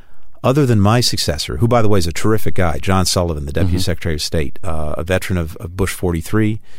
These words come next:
Speaker 1: the Commerce Department, the Defense Department, he's doing a terrific job.
Speaker 2: Mm-hmm.
Speaker 1: But other than John, there is to date not a single Undersecretary of State or Assistant Secretary of State,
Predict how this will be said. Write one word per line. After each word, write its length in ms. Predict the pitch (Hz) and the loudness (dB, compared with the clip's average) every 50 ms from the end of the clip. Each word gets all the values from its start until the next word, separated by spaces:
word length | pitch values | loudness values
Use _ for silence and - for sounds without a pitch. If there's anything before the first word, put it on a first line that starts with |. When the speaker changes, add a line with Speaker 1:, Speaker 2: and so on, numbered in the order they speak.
| - - - - - - | -8 -8 -8 -8 -10 -8
Speaker 1:
the 60 | - | -6
Commerce 340 | - - 107 104 101 98 - - | -4 -2 0 2 2 0 0 -2
Department, 460 | - - - 95 92 - 95 85 - | -2 0 0 0 0 0 -2 -4 -6
the 60 | - | -8
Defense 280 | - - 110 104 - - | -6 -4 -2 -2 -2 -2
Department, 500 | 98 90 - 98 95 87 87 85 - - - - - - - - - - - - - | -4 -2 -2 0 0 0 -2 -4 -6 -6 -8 -8 -8 -6 -4 -4 -4 -4 -4 -6 -4
he's 220 | - 135 139 120 | 0 0 2 2
doing 200 | 110 117 104 92 | 2 2 2 2
a 40 | 85 | 0
terrific 320 | - - 90 80 78 73 | 0 -2 -4 -4 -4 -6
job. 240 | - 80 71 69 - | -6 -6 -4 -2 0
Speaker 2:
Mm-hmm. 220 | - 90 90 95 101 - - - - - - | 0 2 2 2 0 -2 -6 -8 -10 -6 -2
Speaker 1:
But 220 | 110 107 107 - - - - | 0 0 0 0 -2 -4 -2
other 280 | - 135 156 175 180 156 | 0 0 2 2 2 2
than 160 | 131 113 98 | 2 2 2
John, 440 | 90 107 123 139 107 71 60 73 - - - - - - - - - - | 2 2 2 2 0 0 -2 -4 -6 -6 -8 -10 -12 -14 -14 -14 -10 -6
there 240 | - 98 104 107 113 | -2 0 2 2 2
is 300 | - 120 110 104 95 - - | 2 2 2 2 0 0 -2
to 120 | - 92 | -2 0
date 320 | 82 107 117 120 - - | 2 2 2 2 0 -2
not 200 | - 101 92 95 - | -2 -2 -2 -2 -2
a 140 | - 101 90 | -2 -2 -2
single 580 | - - - - 160 165 147 113 85 - - - - - - - - - - - - - - - - | 0 0 0 2 2 2 2 0 -2 -4 -8 -14 -20 -20 -20 -20 -20 -20 -20 -18 -16 -16 -14 -10 -4
Undersecretary 760 | - 113 127 139 147 - - 156 143 - 147 - - 147 147 | -2 0 2 2 2 0 0 -2 -2 -2 -2 -2 0 0 0
of 80 | 143 131 | 0 -2
State 300 | - - 143 139 131 - - | -2 -2 -2 -2 -2 -2 -2
or 140 | 101 95 92 | -2 -2 -2
Assistant 420 | 87 - - 151 - - 117 - | 0 0 0 0 0 -2 -2 -2
Secretary 400 | - 92 - - - 92 78 73 | -2 -4 -4 -6 -6 -4 -4 -4
of 80 | 69 - | -4 -6
State, 320 | - - 82 69 - | -6 -4 -4 -6 -6